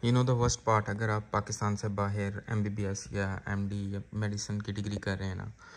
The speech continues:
तो सबसे मुश्किल काम क्या होता है? आपको उस कंट्री का कल्चर और उनकी लैंग्वेज सीखना। जैसे कि अभी ये देखें,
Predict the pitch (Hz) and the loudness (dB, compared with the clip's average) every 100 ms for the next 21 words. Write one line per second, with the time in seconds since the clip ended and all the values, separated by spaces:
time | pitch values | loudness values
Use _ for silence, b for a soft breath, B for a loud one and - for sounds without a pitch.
0 | B B B 120 - 110 - 107 107 - | B B B -8 -6 -6 -4 -4 -4 -4
1 | 110 107 104 104 104 101 107 104 104 - | -4 -2 -2 -2 -2 -2 -2 0 -4 -6
2 | 107 104 - B B - - - 110 101 | -6 -6 -10 B B -10 -8 -2 0 0
3 | 110 107 107 104 107 104 - - 104 104 | -2 -4 -2 0 0 -2 -6 -2 0 0
4 | - 104 104 - 104 104 107 104 98 101 | -2 -4 -2 -4 -2 -2 -2 -2 -2 -4
5 | 104 - 101 - 104 101 104 104 - - | -6 -6 -6 -4 -4 -4 -4 -4 -6 -6
6 | 107 104 104 101 101 - 101 | -4 -2 -2 -2 -6 -6 -8